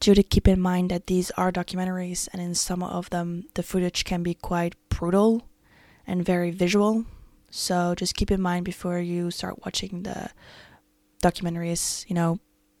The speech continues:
be prepared for anything that you're, are maybe gonna see. I also would really like to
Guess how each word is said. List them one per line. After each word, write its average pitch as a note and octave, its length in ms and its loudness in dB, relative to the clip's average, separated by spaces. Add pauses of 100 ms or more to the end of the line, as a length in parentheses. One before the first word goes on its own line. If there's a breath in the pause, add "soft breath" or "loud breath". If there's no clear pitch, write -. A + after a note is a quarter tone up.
(400)
be F#3+ 80 6
prepared F3 480 4 (180)
for - 180 -8
anything F3+ 380 -4
that F3+ 260 -10
you're, - 320 -8 (460)
are - 220 -12 (420)
maybe F3+ 300 0
gonna - 200 -10
see. - 300 -8 (920 loud breath)
I G#3 60 -2
also A3+ 260 6
would A#3 100 8
really G#3 220 8
like F#3+ 360 4
to F3+ 540 2